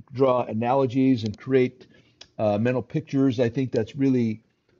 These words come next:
gonna resonate with these young players, and that's what I've always enjoyed about my conversations with him too.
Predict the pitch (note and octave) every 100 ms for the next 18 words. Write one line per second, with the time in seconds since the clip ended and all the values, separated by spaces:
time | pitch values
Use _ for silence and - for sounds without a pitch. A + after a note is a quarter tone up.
0 | - B2+ A#2+ A2+ B2+ B2+ A#2 A2+ A2 G#2
1 | G#2+ G#2 - G#2+ G#2 G#2 A2 A#2 A#2 A2
2 | G#2 A2 A2 G#2+ F2+ _ _ _ _ A2+
3 | A2+ A2 G2+ G2 G2 F#2+ G#2 F#2+ G2 -
4 | F#2+ F#2+ E2+ F#2 F2+ E2+ F2